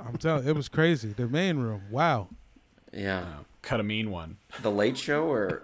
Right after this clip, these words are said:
Speaker 2: a weekend or?
Speaker 1: I think it was a weekday.
Speaker 2: Weekday, yeah.
Speaker 1: Like
Speaker 2: So that's
Speaker 1: ten
Speaker 2: a, so that's
Speaker 1: o'clock
Speaker 2: their
Speaker 1: joint.
Speaker 2: one, uh, yeah, their one
Speaker 3: Yeah.
Speaker 2: show that they have on a
Speaker 3: Yeah.
Speaker 2: weekdays in the main room.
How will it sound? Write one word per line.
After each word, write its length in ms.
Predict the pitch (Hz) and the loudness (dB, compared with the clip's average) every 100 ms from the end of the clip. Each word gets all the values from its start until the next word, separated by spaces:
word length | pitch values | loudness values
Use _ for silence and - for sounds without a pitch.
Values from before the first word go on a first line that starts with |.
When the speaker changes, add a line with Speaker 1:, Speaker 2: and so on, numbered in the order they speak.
| - 104 | -4 -2
Speaker 2:
a 100 | 98 | -2
weekend 580 | 104 113 139 151 - | -2 -2 -2 -2 -4
or? 220 | 104 82 - - _ - - _ _ _ _ - | -6 -6 -12 -20 _ -20 -20 _ _ _ _ -6
Speaker 1:
I 100 | 208 | -2
think 180 | 339 320 | 0 2
it 60 | |
was 180 | 269 208 | 4 4
a 180 | 196 170 | 6 6
weekday. 1000 | 170 202 214 190 202 196 190 190 214 220 220 220 - _ - | 4 2 0 0 0 2 2 0 -2 -6 -12 -20 -20 _ -10
Speaker 2:
Weekday, 600 | 113 110 110 107 101 92 - 82 | -8 -6 -4 -4 -4 -8 -14 -10
yeah. 240 | 92 85 170 | -6 -4 -2
Speaker 1:
Like 220 | 165 160 | -2 0
Speaker 2:
So 80 | 104 | 2
that's 160 | 202 | 4
Speaker 1:
ten 160 | 185 185 | 4 2
Speaker 2:
a, 80 | 175 | 0
so 140 | - | 6
that's 200 | 180 180 | 6 6
Speaker 1:
o'clock 20 | |
Speaker 2:
their 100 | 110 | 4
Speaker 1:
joint. 300 | 139 180 202 | 4 4 4
Speaker 2:
one, 100 | 98 - | 0 -6
uh, 100 | 98 101 - | -8 -8 -6
yeah, 280 | 98 73 - - | -6 -8 -12 -10
their 120 | 98 | -8
one 100 | 95 | -6
Speaker 3:
Yeah. 200 | 90 82 | -6 -8
Speaker 2:
show 420 | 82 87 69 55 - - | -10 -10 -10 -10 -14 -20
that 160 | 85 | -16
they 80 | 78 | -16
have 340 | - 65 55 - _ - | -14 -14 -16 -18 _ -18
on 100 | 85 | -14
a 40 | |
Speaker 3:
Yeah. 60 | 80 82 76 | -12 -12 -10
Speaker 2:
weekdays 360 | 65 58 73 - | -12 -12 -14 -16
in 120 | 76 | -16
the 60 | |
main 240 | 55 55 52 | -14 -16 -16
room. 240 | 57 55 | -16 -18